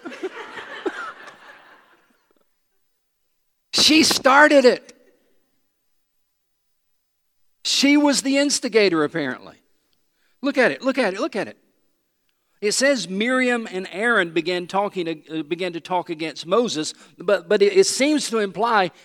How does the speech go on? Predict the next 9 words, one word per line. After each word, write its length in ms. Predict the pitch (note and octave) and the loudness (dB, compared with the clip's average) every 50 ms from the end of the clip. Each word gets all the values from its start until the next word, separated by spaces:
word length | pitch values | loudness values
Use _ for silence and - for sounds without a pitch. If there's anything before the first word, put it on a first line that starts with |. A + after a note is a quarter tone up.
| _ _ _ - | _ _ _ 2
guess 240 | G3 A#3 A3 - | 2 4 4 2
who, 240 | - A#3+ A#3 A3 A#3+ | 0 0 -2 -2 -4
who 240 | - F#3 F#3 D#3 G#3+ | -6 -6 -4 -2 0
lit 240 | G3 G3 G3+ F#3+ - | 6 6 6 6 6
the 80 | - | 2
fire? 540 | - - E3 C#3+ B2 F#2+ D#2+ D2 D2 - - _ _ _ _ _ _ _ _ _ _ _ _ _ _ _ _ _ _ _ _ _ _ _ _ _ _ _ _ _ _ _ _ _ - | -6 -6 -4 -4 -4 -6 -8 -12 -16 -18 -20 _ _ _ _ _ _ _ _ _ _ _ _ _ _ _ _ _ _ _ _ _ _ _ _ _ _ _ _ _ _ _ _ _ -16
Miriam. 360 | F#3+ A#3 - - E3 - - _ _ _ _ _ _ _ _ _ _ _ _ _ _ _ _ _ _ _ _ _ _ _ _ _ _ _ _ _ _ _ _ _ _ _ _ _ _ _ _ _ _ _ _ _ _ | -14 -12 -12 -12 -12 -14 -16 _ _ _ _ _ _ _ _ _ _ _ _ _ _ _ _ _ _ _ _ _ _ _ _ _ _ _ _ _ _ _ _ _ _ _ _ _ _ _ _ _ _ _ _ _ _
What 120 | B3+ B3 | -14 -8
if, 520 | A#3 A#3 A3+ F#3+ G3+ - - - - _ | -6 -4 -2 -2 -4 -6 -8 -14 -20 _